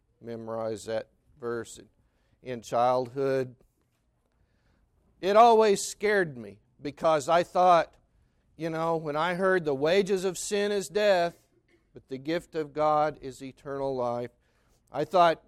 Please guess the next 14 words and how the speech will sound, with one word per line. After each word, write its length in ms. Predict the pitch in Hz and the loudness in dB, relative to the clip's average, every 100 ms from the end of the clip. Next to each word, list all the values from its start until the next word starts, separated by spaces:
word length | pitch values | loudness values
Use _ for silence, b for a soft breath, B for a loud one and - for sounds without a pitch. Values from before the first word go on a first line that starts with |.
| _ _ _ _ | _ _ _ _
<clears throat> 960 | - - - 202 - _ _ _ _ 135 | -16 -12 -12 -14 -18 _ _ _ _ 2
"God 420 | 180 208 220 214 | 8 10 10 8
is 160 | 196 - | 2 0
gonna 260 | 214 185 | -4 -4
punish 560 | - - 214 202 180 - | -6 -4 -2 -2 -6 -8
me 380 | 185 185 180 165 _ - | -6 -4 -4 -8 _ -4
for 180 | 175 | -2
my 240 | 160 151 151 | 0 -2 -4
sins." 760 | - 190 180 131 98 - - _ _ _ _ _ _ _ _ _ _ _ _ _ _ _ _ _ _ _ _ _ | -4 -4 -4 -4 -10 -18 -20 _ _ _ _ _ _ _ _ _ _ _ _ _ _ _ _ _ _ _ _ _
That's 340 | 123 151 - | -4 -4 -4
that. 480 | 160 190 185 165 120 | 2 4 6 2 -2
That's 400 | 120 151 156 - | -4 -2 -4 -8
the 140 | 180 190 | 0 4
wages. 800 | 202 208 196 160 175 170 - | 6 6 4 0 -8 -10 -18